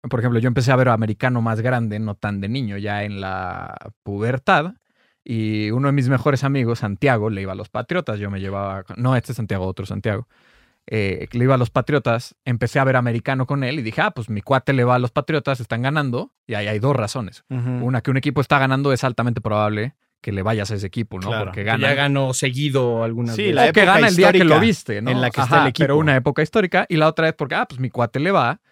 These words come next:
Speaker 1: me hace sentido, sentido de pertenencia, y pues ya le voy a los Patriotas. Y ahorita que se nos fue Tom Brady, pues ya,
Speaker 3: Ya
Speaker 1: pues
Speaker 3: no.
Speaker 1: le tengo que ir a los Patriotas. <laughs>
Speaker 2: Sí, y ahora es eso. ¿Qué nos provoca el deporte? Porque al final lo acabamos de decir.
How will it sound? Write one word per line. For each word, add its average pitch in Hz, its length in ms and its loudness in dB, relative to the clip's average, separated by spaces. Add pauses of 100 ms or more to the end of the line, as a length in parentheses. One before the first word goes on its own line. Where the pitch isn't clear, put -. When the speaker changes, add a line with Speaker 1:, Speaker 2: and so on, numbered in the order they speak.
(320)
Speaker 1:
me 110 120 -2
hace 110 200 -2
sentido, 143 600 -2
sentido 98 540 -6
de 98 80 -4
pertenencia, 165 680 -2
y 120 140 -8
pues 101 360 -12
ya 107 200 -8
le 95 80 -8
voy 101 100 -6
a 98 40 -6
los 101 120 -10
Patriotas. 151 480 -8
Y - 20 -6
ahorita 104 280 -6
que - 100 -14
se 113 80 -8
nos 107 120 -4
fue 117 120 -6
Tom 131 160 -4
Brady, 127 240 -2
pues 101 180 -12
ya, 101 320 -6 (560)
Speaker 3:
Ya 131 120 -8
Speaker 1:
pues 120 80 2
Speaker 3:
no. 196 40 4
Speaker 1:
le - 80 4
tengo 156 260 6
que 139 120 4
ir 135 80 6
a 127 40 6
los 113 140 0
Patriotas. - 480 0
<laughs> - 380 -12
Speaker 2:
Sí, 254 260 -2
y 160 120 4
ahora 208 220 8
es 240 120 0
eso. 151 420 -2
¿Qué 214 180 2
nos 233 160 0
provoca 151 360 0
el 175 40 2
deporte? 165 340 -2
Porque 135 200 -6
al 120 60 -2
final 151 260 0
lo 147 100 -2
acabamos 156 400 -2
de 185 100 0
decir. 202 380 -2